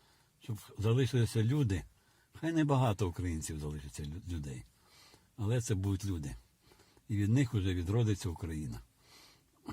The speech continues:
А оці сімдесят п'ять чи сімдесят три відсотки, які що в Росії, що в Україні,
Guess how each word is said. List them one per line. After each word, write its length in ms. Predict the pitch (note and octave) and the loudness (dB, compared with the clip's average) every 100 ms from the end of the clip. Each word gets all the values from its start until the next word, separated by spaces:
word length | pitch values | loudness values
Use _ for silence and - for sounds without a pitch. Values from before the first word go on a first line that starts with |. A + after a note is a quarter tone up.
| - - _ _ _ _ _ - | -14 -20 _ _ _ _ _ -6
А 100 | C3+ | 0
оці 320 | C#3 A#2+ C3+ | 0 2 0
сімдесят 420 | - D#3 B2 B2+ | 2 0 0 -2
п'ять 360 | - D#3+ C3+ - | 0 0 0 -4
чи 80 | A2+ | -2
сімдесят 400 | C3 A2+ A#2+ - | 0 0 -2 -4
три 240 | D3 D3+ | -2 -2
відсотки, 600 | C#3 A#2 C#3 A#2 - A#2+ - _ _ - - _ _ | -2 -4 -4 -4 -6 -8 -10 _ _ -20 -20 _ _
які 400 | B2+ G#2+ - A#2 F#2+ - _ _ _ _ _ _ _ _ _ _ _ _ _ _ _ _ _ _ _ _ _ _ _ - G#2 | -4 -4 0 0 -2 -8 _ _ _ _ _ _ _ _ _ _ _ _ _ _ _ _ _ _ _ _ _ _ _ -20 -20
що 200 | - B2+ | -6 0
в 40 | A#2 | 2
Росії, 400 | G#2+ - A2+ G2 | 2 2 2 2
що 160 | A#2 | 0
в 40 | G#2 | 0
Україні, 520 | G#2 G#2 G2 F#2+ | 0 2 2 0